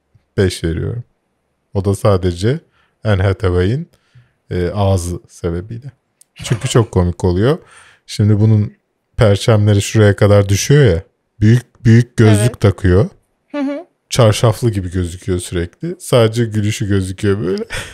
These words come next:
Speaker 1: <laughs>
Speaker 2: Smile filmin
Speaker 1: Evet.
Speaker 2: afişi gibi o ne öyle.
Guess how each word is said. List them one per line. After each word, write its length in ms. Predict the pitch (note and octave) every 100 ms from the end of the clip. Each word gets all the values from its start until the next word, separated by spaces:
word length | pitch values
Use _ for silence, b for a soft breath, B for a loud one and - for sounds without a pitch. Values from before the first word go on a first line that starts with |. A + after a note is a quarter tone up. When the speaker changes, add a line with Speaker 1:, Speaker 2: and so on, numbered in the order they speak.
| B B B
Speaker 1:
<laughs> 640 | B B B B _ _
Speaker 2:
Smile 540 | - - D4 C#4+ D4 D4
filmin 200 | G#3 G3+
Speaker 1:
Evet. 200 | G3 C#4+
Speaker 2:
afişi 360 | C#4+ - -
gibi 200 | C#4+ C4+
o 80 | D4
ne 220 | D4+ - F#4+
öyle. 320 | - F4+ F#4+